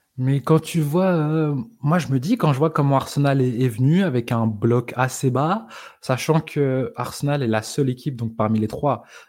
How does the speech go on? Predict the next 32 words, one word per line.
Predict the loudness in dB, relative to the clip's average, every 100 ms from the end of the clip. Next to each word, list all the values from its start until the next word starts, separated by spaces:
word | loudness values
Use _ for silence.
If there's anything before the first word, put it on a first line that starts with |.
| _
Arsenal | -16 -6 -2 0
a | -2
fait | -4 -12
quatre | -2 0 0 -6
sur | -12 -10 -8
six | -8 -8
face | -6 -6
à | -4
Liverpool, | -6 0 2 2 -2 -16 -20 _ _ -4
quatre | -2 0
sur | -2 -6
six | -6 -6 -8 -8
face | -4 -4 -2
à | -6
City. | -8 -12 -4 -2 -2 -8 -20 -20 _ -2
Moi, | 4 4
je | 6
me | 4 2
dis, | 0 -6 -6 _ -2
quand | 0
tu | 0 -6
penses | -2 -2 0
à | -4
ce |
qui | -8
s'est | -6 -2
passé | -2 -2 0
la, | 2 2
la | 0
saison | -4 -6
passée, | -4 -6 -2 -2 -2 -8 _ _ -6
où, | -4 -4